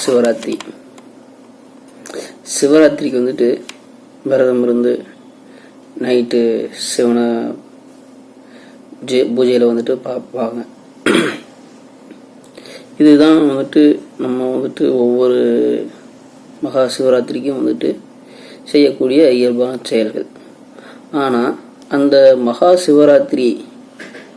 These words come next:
எதற்காக கொண்டாடுறோம் அப்படிங்கிறத வந்துட்டு இந்த பதிவுல பார்ப்போம். அதுக்கு முன்னாடி நம்ம சேனலை சப்ஸ்கிரைப் பண்ணாதவங்க நம்ம சேனலை சப்ஸ்கிரைப் பண்ணுங்க.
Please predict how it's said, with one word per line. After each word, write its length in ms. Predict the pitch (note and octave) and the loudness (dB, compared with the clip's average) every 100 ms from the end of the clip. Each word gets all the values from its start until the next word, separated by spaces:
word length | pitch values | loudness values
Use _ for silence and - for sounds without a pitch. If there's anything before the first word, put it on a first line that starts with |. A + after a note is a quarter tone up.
| - - - - - - - - | -20 -20 -20 -20 -20 -20 -20 -6
எதற்காக 520 | B2+ C3+ C#3+ C#3+ B2+ | 0 2 2 2 2
கொண்டாடுறோம் 720 | B2 B2+ A#2+ A#2+ A2+ A2 G#2+ - - - - - | 0 -2 0 0 0 -4 -6 -12 -20 -20 -16 -6
அப்படிங்கிறத 680 | B2 A#2+ B2+ A#2+ C3+ C3 A#2 | -4 -2 -2 0 2 2 0
வந்துட்டு 400 | A2+ A#2+ B2+ - - | -4 -2 -2 -2 -4
இந்த 200 | C#3+ B2 | -4 -2
பதிவுல 280 | A#2+ A#2+ | 0 2
பார்ப்போம். 360 | A#2 - G2 - - - - - - - - - - - - - | 0 -2 -6 -6 -18 -20 -20 -20 -20 -20 -20 -20 -20 -20 -12 -2
அதுக்கு 280 | C3+ D3 | 0 0
முன்னாடி 480 | C#3 C#3 C#3 C3+ G3 - - - | 0 0 0 0 -2 -6 -16 -10
நம்ம 220 | B2+ A#2+ | -4 -4
சேனலை 460 | A#2+ C3 C3 B2 A#2+ | -4 -4 -2 -2 -2
சப்ஸ்கிரைப் 240 | A#2+ - | -4 -4
பண்ணாதவங்க 840 | - B2 A#2+ B2+ A#2 A2 A#2 A#2 G#2 - - - - - - | -2 0 0 -4 -2 -2 -2 -4 -6 -12 -20 -20 -20 -20 -16
நம்ம 140 | C#3 A#2+ | -10 -6
சேனலை 260 | B2+ B2 A#2+ | -4 -4 -4
சப்ஸ்கிரைப் 460 | A#2 - - A#2+ | -6 -4 -4 -4
பண்ணுங்க. 340 | A#2+ A#2 A#2+ | -4 -4 -2